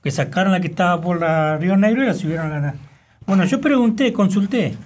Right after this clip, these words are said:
y me dijeron que está en el boletín aparentemente, pero no se acordaban si era o no era, cómo iba a ser, que la,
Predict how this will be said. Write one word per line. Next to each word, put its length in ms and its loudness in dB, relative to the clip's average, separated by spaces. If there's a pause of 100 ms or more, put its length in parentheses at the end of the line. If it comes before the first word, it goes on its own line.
(160)
y 40 -14
me 100 -4
dijeron 340 2
que 420 0
está 280 0
en 120 2
el 160 4
boletín 800 2
aparentemente, 1000 0
pero 160 -6
no 80 -4
se 140 -4
acordaban 600 0
si 300 -4
era 120 0
o 40 -6
no 120 -2
era, 260 0
cómo 180 0
iba 100 0
a 40 -2
ser, 280 -4
que 180 -6
la, 200 -2